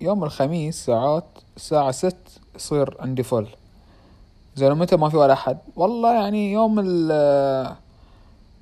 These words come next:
يوم السبت ساعات يكون ما في أحد في الليل، الساعة سبع. زين، شلون عالجت موضوع الساعة سبع ذي مال السبت؟ ما أدري.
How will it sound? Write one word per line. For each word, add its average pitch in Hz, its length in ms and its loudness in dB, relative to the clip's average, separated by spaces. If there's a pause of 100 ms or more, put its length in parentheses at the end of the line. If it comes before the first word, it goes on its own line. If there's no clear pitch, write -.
(120)
يوم 185 200 2
السبت 165 680 2
ساعات 208 500 2 (880)
يكون 165 220 -2
ما 170 140 2
في 156 160 4
أحد 160 360 0 (100)
في - 100 -6
الليل، 120 320 -2
الساعة 120 480 -2
سبع. 110 300 -2 (880)
زين، 131 100 -2
شلون 185 240 0
عالجت 165 600 2
موضوع 139 340 0
الساعة 127 280 0
سبع 127 320 -2
ذي 117 220 -6 (400)
مال 120 120 -2
السبت؟ 120 520 -4 (2250)
ما 131 180 -2
أدري. 101 280 -6